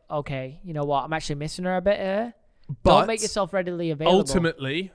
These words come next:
Speaker 2: the Donny doesn't see you as wife material.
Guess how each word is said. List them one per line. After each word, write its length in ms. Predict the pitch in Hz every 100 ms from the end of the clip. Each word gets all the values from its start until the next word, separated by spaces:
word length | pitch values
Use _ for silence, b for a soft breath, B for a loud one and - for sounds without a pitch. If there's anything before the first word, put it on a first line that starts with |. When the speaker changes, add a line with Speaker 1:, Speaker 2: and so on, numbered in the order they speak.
| -
Speaker 2:
the 200 | - 143
Donny 580 | 131 160 165 156 165 196 - _ _ 139 -
doesn't 400 | 151 143 143 143
see 200 | - 147
you 420 | 127 120 120 120
as 300 | - 113 107
wife 260 | 113 107 -
material. 460 | 107 107 98 92